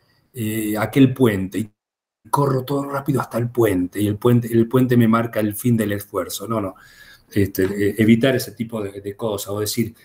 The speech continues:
hago dos minutos por un minuto, esa es, es una, es una variable,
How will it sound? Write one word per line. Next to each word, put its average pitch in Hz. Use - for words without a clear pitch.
hago 117
dos 131
minutos 127
por 117
un 117
minuto, 120
esa 104
es, 117
es 101
una, 95
es 95
una 92
variable, 98